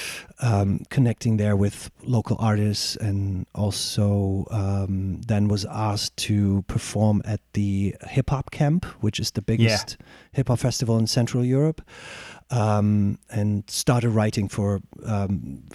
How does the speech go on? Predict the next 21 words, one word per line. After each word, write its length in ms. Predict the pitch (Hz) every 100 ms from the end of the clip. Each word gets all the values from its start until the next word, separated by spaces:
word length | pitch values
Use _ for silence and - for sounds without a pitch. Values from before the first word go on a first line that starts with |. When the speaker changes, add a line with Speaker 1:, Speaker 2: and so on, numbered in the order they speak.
| - -
Speaker 1:
um, 480 | 107 98 95 117 - -
Czech 280 | - 180 -
magazines, 600 | 123 104 98 98 95 98
actually. 500 | 104 95 - 101 98
I 40 | 98 101
picked 220 | - - 147
up 80 |
a 20 | 127
little 220 | 135 127
bit 120 | 120
of 80 | 123
Czech, 260 | - 110 -
but 140 | 110
I 80 | 104 90 101 - -
was 180 | 117 98
obviously 340 | 110 - 107
writing 320 | 101 101 101
in 100 | 101
English 300 | 98 101 104
'cause 200 | - 104
my 140 | 101